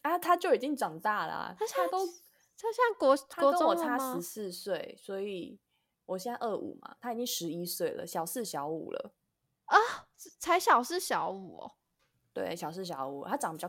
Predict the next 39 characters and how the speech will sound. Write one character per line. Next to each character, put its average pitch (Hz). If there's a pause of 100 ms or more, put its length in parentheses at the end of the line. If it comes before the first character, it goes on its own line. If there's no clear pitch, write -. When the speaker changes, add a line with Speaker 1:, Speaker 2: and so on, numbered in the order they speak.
(100)
Speaker 1:
高。 139 (500)
Speaker 2:
因 392
为 427
我 262 (380)
前， 285
感 214
觉 220
我 214
前 202
阵 240
子 190
最 240
后 226
一 -
次 208
看 233
到 202
你 202
妹 185
的 185
照 -
片， 185
在 226
这 226
时 -
候 180
再 190
看 208
到 185
你 170
妹 165
的 170
照 185
片， 208
觉 196
得 196
有 185
一 202
种 202